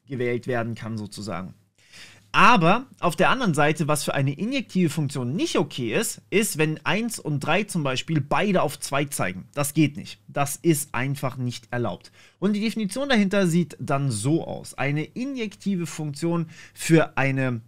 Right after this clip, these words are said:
oder Abbildung, für eine Abbildung f von der Menge A auf die Menge B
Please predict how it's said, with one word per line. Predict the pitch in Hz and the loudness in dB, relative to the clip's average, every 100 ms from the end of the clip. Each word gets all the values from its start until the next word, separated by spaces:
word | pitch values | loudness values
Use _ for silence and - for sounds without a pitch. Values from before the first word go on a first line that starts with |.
| - | -4
oder | 135 107 - _ _ _ _ - | -2 -2 -6 _ _ _ _ -4
Abbildung, | 147 143 156 151 147 135 - | -2 2 4 4 0 -2 -10
für | - 175 | -6 -4
eine | - 139 - | 0 -2 -2
Abbildung | 139 143 127 123 | 0 0 0 -2
f | - 165 | -2 -2
von | - - 175 226 214 - | -2 -2 2 2 0 -6
der | 156 143 143 | -4 0 0
Menge | 147 151 143 | 0 -2 -2
A | 139 160 | 2 2
auf | 120 185 | 2 0
die | 202 | 0
Menge | 190 185 | 2 2
B | 175 196 202 | 2 2 0